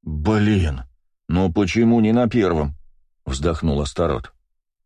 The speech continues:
Мы снова подхватили свои кофры, чехлы и спортивные сумки и потянулись к входу в подземный переход.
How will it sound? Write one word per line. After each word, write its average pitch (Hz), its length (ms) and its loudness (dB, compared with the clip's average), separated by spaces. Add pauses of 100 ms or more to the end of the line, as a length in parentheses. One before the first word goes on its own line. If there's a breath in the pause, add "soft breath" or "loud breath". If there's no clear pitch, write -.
(920)
Мы 90 180 0
снова 101 320 0
подхватили 85 540 0
свои 76 340 -2
кофры, 80 460 -2
чехлы 82 400 -2
и 78 60 0
спортивные 71 580 -4
сумки 117 600 -2
и 139 100 -6
потянулись 92 560 -2
к - 80 -16
входу 110 340 0
в 101 100 -10
подземный 76 540 -2
переход. 60 540 -8